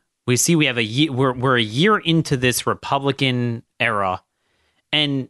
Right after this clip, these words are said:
we understand that nothing's going to change in our country. We spoke about this last week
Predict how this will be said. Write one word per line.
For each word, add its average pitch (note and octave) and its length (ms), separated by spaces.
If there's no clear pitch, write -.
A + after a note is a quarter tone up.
we E3 140
understand C3+ 640
that G#2 280
nothing's C3 480
going A#2 220
to G#2+ 60
change A2 280
in G#2 60
our F#2+ 120
country. C3 600
We G#2+ 160
spoke A#2 280
about A2+ 220
this - 160
last A2+ 320
week A#2 280